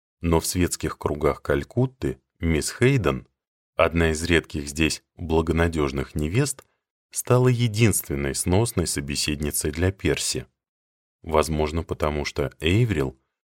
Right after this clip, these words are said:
будучи богатой наследницей, не унижалась до неуместных восторгов по поводу графской дочери,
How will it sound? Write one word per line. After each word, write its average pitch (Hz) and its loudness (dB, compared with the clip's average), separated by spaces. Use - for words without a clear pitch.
будучи 78 -4
богатой 71 0
наследницей, 78 -2
не 104 6
унижалась 117 4
до 80 -2
неуместных 80 0
восторгов 73 0
по 76 2
поводу 71 -2
графской 71 -2
дочери, 71 0